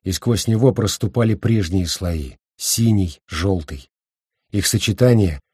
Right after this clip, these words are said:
образовывало разные фигуры. Можно было различить контуры лиц животных, голову слона с длинным хоботом, острое лицо волка или лисы,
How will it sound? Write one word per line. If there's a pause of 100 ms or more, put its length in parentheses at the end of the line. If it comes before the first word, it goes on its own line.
(240)
образовывало
разные
фигуры. (460)
Можно
было
различить
контуры
лиц
животных, (440)
голову
слона (340)
с
длинным
хоботом, (360)
острое
лицо
волка
или
лисы,